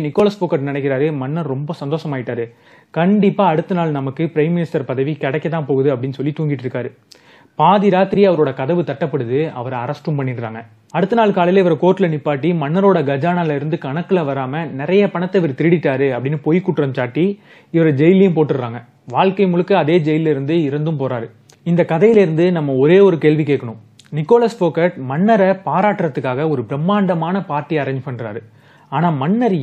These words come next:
ஏன் நிக்கோலஸ் போக்கட்டை எந்த ஒரு காரணமுமே இல்லாம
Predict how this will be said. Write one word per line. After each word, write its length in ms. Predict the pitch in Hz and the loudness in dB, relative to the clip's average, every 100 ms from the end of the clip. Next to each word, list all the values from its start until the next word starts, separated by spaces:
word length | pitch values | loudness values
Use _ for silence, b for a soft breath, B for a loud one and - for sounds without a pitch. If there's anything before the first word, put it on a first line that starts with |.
| 151 | -2
ஏன் 160 | 175 160 | -2 -4
நிக்கோலஸ் 400 | 160 196 185 160 | 0 0 2 -4
போக்கட்டை 360 | 139 123 143 156 | -4 -4 -2 -2
எந்த 260 | 139 185 220 | -4 -2 0
ஒரு 180 | 208 180 - | 0 -2 -2
காரணமுமே 680 | 143 160 170 165 180 185 165 | -2 0 -2 -2 0 0 0
இல்லாம 560 | 143 143 117 131 175 | 0 -2 -4 -8 -10